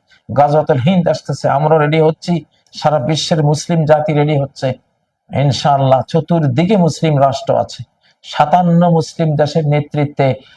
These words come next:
এই জালিমদের বিরুদ্ধে যুদ্ধ হবে ইনশাআল্লাহ। তো জালিমরা, তোমরা ভাবছো তোমরা নিরীহ মুসলিমদের বিরুদ্ধে লড়ছো, না,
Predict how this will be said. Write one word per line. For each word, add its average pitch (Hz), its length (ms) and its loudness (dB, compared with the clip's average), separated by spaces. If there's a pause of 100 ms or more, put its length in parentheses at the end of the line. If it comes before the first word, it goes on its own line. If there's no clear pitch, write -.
(220)
এই 147 540 0 (120)
জালিমদের 151 560 0
বিরুদ্ধে 135 540 -2 (160)
যুদ্ধ 127 300 -2
হবে 117 280 -2
ইনশাআল্লাহ। 110 680 -2 (1040)
তো 110 120 -2
জালিমরা, 190 760 2
তোমরা 170 220 2
ভাবছো 180 460 -2
তোমরা 175 400 2 (540)
নিরীহ 165 360 2
মুসলিমদের 175 560 2
বিরুদ্ধে 156 340 0
লড়ছো, 131 380 -4
না, 113 520 -2